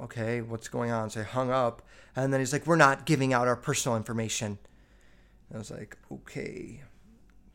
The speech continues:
sick boss, cool manager." So that's my fucking story.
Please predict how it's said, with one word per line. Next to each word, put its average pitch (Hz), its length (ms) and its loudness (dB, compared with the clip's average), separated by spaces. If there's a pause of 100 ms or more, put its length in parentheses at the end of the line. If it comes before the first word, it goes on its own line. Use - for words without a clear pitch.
(240)
sick - 580 -10
boss, 110 720 0
cool 180 420 2
manager." 127 840 0 (260)
So 143 500 6 (540)
that's 170 280 0
my 143 120 6
fucking 117 340 -2
story. 113 520 0